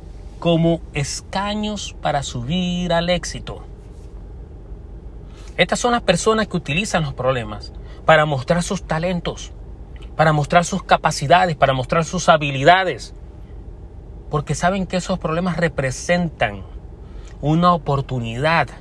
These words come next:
grandiosa para mostrar quiénes son, para mostrar qué es lo que saben y qué es lo que pueden hacer. Estas son las personas que alcanzan el éxito. Y a veces nos preguntamos por qué esta persona tiene éxito o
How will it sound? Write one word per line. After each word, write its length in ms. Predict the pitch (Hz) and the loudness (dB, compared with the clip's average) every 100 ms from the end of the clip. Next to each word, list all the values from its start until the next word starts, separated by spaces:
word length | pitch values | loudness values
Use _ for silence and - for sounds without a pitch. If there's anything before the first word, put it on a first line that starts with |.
| - | -10
grandiosa 840 | 127 127 113 104 160 208 - 185 - - - - - | -2 0 0 -2 0 -2 -2 -6 -6 -16 -16 -14 0
para 260 | 139 135 131 | 4 4 4
mostrar 680 | 127 123 - - 160 170 160 | 2 -2 -4 -4 4 4 4
quiénes 400 | - 147 151 147 | -2 -2 0 -2
son, 500 | - 175 131 - - - - - - - - - - - - - - | 2 2 2 -6 -16 -16 -16 -16 -14 -14 -16 -16 -16 -16 -16 -14 0
para 240 | 147 143 | 4 4
mostrar 520 | 139 127 - 165 170 | 2 0 2 4 4
qué 260 | - - 160 | 0 -2 -2
es 60 | |
lo 160 | 156 147 | -2 -2
que 140 | 143 | -4
saben 480 | 127 - 165 127 113 | -4 2 2 2 -4
y 180 | 120 127 - | -4 -6 -4
qué 100 | 170 | -2
es 100 | 156 | 0
lo 160 | 156 139 | 0 -2
que 100 | 123 | -4
pueden 360 | - 139 139 | -2 -2 0
hacer. 400 | 139 - 165 127 - - - - - - - - - - - - - - - - - - - - - - - - | -4 -4 -4 -4 -8 -16 -16 -14 -12 -12 -12 -14 -14 -14 -14 -14 -14 -14 -16 -16 -16 -16 -16 -16 -16 -16 -12 0
Estas 260 | 165 156 - | 2 2 0
son 140 | 160 | 0
las 100 | 160 | 0
personas 400 | - 131 160 143 | -2 -4 -4 -6
que 80 | 107 | -6
alcanzan 360 | 104 110 110 | -8 -8 -8
el 140 | 98 98 | -8 -10
éxito. 380 | 90 - - - - - - | -12 -14 -16 -16 -16 -16 0
Y 40 | 127 | 2
a 60 | |
veces 260 | 120 143 170 | 4 4 2
nos 120 | 160 | 0
preguntamos 540 | 151 139 135 160 156 143 | 0 -2 2 2 2 -2
por 200 | 131 117 | -4 -2
qué 120 | 160 | -4
esta 180 | 170 170 | -2 -2
persona 500 | 143 131 160 151 143 | -2 -2 -2 -2 -4
tiene 240 | 147 151 | -4 -4
éxito 340 | 170 165 156 - | -4 -6 -8 4
o 200 | 180 | 6